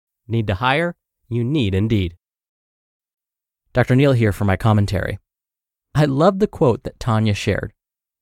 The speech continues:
"You are paying either the farmer or the pharmacist."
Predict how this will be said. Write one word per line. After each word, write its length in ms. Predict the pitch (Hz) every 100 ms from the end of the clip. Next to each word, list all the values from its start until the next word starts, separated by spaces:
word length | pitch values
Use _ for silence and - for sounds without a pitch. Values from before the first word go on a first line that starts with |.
| _
"You 120 | 143
are 100 | 202
paying 280 | - 170 143
either 280 | 117 120 110
the 100 | 95
farmer 540 | - 170 185 190 190 - _ -
or 200 | 127 117
the 80 |
pharmacist." 840 | 120 - 107 104 - - 104 - -